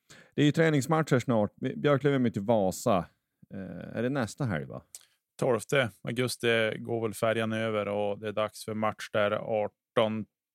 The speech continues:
Speaker 2: trettio, tror jag. Finsk
Speaker 1: Man får,
Speaker 2: tid. Så
Speaker 1: ja, man får,
Speaker 2: sjutton trettio här, tror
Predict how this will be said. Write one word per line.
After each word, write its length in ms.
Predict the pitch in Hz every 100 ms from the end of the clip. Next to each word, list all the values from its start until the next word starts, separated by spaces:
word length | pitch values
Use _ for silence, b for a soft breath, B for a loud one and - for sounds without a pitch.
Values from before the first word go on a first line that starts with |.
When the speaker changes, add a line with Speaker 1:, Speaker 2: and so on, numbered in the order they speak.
| _ -
Speaker 2:
trettio, 1300 | 135 131 151 123 _ _ _ _ _ _ - 110 - _ _ _ _ _ _ _ _ _ _ _ -
tror 260 | 104 101
jag. 180 | 101 98 - _ _ _ _ -
Finsk 360 | 120 117 107
Speaker 1:
Man 220 | 127 127
får, 80 | -
Speaker 2:
tid. 380 | - - - 120
Så 120 | -
Speaker 1:
ja, 120 | 123
man 200 | 131 143
får, 80 | 139
Speaker 2:
sjutton 160 | 147 -
trettio 80 | 104
här, 180 | 104 82
tror 200 | -